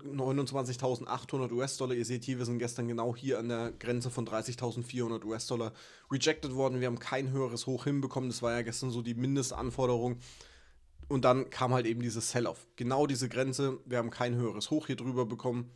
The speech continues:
Wir haben sogar auch noch drunter geschlossen, nur die Liquidität hier wieder abgegriffen. Und dann ging's nach unten. Ich habe ja dann gestern im Video gesagt, okay, wenn wir dann wenigstens noch ein höheres Tief bekommen,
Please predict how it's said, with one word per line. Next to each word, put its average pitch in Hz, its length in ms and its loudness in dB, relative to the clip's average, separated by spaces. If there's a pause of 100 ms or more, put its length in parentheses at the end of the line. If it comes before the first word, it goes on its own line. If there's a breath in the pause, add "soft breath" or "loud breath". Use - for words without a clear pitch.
(260 loud breath)
Wir 113 100 -2
haben 113 100 0
sogar 110 180 -2
auch 104 140 -2
noch 117 100 -2
drunter 117 280 -2
geschlossen, 120 360 -2
nur 120 120 0
die 117 40 0
Liquidität 113 580 -4
hier 120 140 -2
wieder 113 160 -2
abgegriffen. 113 580 -6 (320 loud breath)
Und 120 200 -2
dann 113 120 2
ging's 113 220 -2
nach 110 140 -6
unten. 120 340 -6
Ich 90 80 -10
habe 117 140 0
ja 135 40 4
dann 139 140 4
gestern 139 280 2
im 143 80 2
Video 139 180 4
gesagt, 131 240 -2
okay, 143 300 2 (380 loud breath)
wenn 123 160 2
wir 131 100 4
dann 120 180 2
wenigstens 135 460 0
noch 120 180 0
ein 110 200 -4
höheres 117 400 0
Tief - 260 -8
bekommen, 120 500 -2